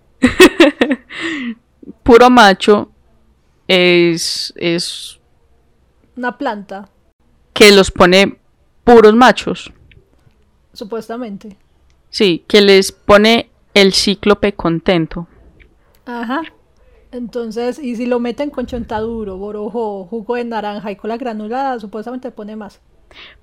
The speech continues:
Speaker 1: Porque dicen que el chontaduro y el borojó son frutas afrodisíacas.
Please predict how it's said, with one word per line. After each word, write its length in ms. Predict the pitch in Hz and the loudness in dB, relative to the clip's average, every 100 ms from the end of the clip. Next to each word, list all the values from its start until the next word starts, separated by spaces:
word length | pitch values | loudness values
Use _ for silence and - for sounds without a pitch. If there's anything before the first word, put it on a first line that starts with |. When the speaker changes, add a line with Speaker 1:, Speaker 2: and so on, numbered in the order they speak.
| _ _ | _ _
Speaker 1:
Porque 560 | 269 262 _ 285 285 _ _ _ _ _ _ _ | 4 4 _ 0 0 _ _ _ _ _ _ _
dicen 460 | 185 175 196 185 202 | -4 0 0 0 -2
que 120 | 208 | -2
el 80 | 180 | -4
chontaduro 680 | - 196 190 196 208 208 185 | -2 -4 2 4 4 4 2
y 80 | 185 | 0
el 80 | 160 | 0
borojó 400 | 180 214 220 196 | 0 0 0 0
son 180 | 180 | -2
frutas 320 | 170 160 - 175 | -6 -8 -8 -10
afrodisíacas. 840 | 180 185 185 220 226 - 185 - | -6 -6 -4 -2 -2 -4 -20 -20